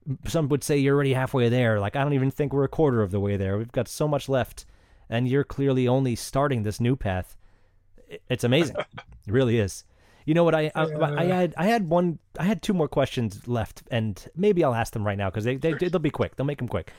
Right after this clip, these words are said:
Speaker 1: 'cause I'm really curious, and I think the audience would like to know too. Now, if it, whether they, they just met you now or not. Um,
Speaker 2: Mm-hmm.
Speaker 1: do you have any? This isn't the question I was thinking that they wanna know. Do you have any tattoos? I never really, I don't remember.
Speaker 2: I do
Speaker 1: You do
Speaker 2: not,
Speaker 1: not, right?
Speaker 2: yeah,
Speaker 1: And neither do
Speaker 2: no.
Speaker 1: I, by the way.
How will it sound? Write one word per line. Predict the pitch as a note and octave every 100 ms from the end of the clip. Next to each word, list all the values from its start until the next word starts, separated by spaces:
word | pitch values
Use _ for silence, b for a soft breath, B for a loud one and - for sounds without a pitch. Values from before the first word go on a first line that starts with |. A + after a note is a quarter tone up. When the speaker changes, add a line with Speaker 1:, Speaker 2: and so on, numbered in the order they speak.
| B -
Speaker 1:
'cause | D#3+
I'm | G#3+
really | B3 A#3
curious, | - A3 D#3+
and | C#3
I |
think | D#3 -
the | E3
audience | E3+ F3+ D#3+
would |
like | D#3 D3
to | D#3
know | C#3
too. | - D#3 G#2+ b b b b -
Now, | C#3 C#3+ C3+
if | C#3
it, | C#3+ C#3
whether | C3+ B2+
they, | B2+
they | B2+
just | B2 C3+ C#3
met | A#2+
you | A2+
now | A#2+ A#2+
or | G#2+
not. | C#3 B2 - b b b b -
Um, | C3 B2+ A#2 G#2+ _ _ _
Speaker 2:
Mm-hmm. | D3+ B2+ D3+
Speaker 1:
do | E3
you |
have | E3+ G#3
any? | A3+ F#3+ - D3
This | F3+ F3
isn't | C#3+ C#3
the |
question | - C3+ A#2+
I | G#2+
was | G2+ -
thinking | B2 G#2+ G2+
that | G2
they |
wanna | G2+ G2+
know. | G2 G2+ B B
Do | D#3+
you | F3+
have | E3+
any | F#3 F3+
tattoos? | F#3 - G3 A3 D3
I |
never | D#3+ E3+
really, | D#3+ D#3+ D3+ C#3+ B2+ - -
I |
don't | D3 D3+
remember. | C3 A2 - - _ _ _ _ -
Speaker 2:
I | E3+
do | E3 -
Speaker 1:
You |
do | -
Speaker 2:
not, | B2+
Speaker 1:
not, | C3 G2
right? | G#2+
Speaker 2:
yeah, | C3+
Speaker 1:
And | C3
neither | C3
do | G#2+
Speaker 2:
no. | B2
Speaker 1:
I, |
by | G2+ F2+
the | F2
way. | F#2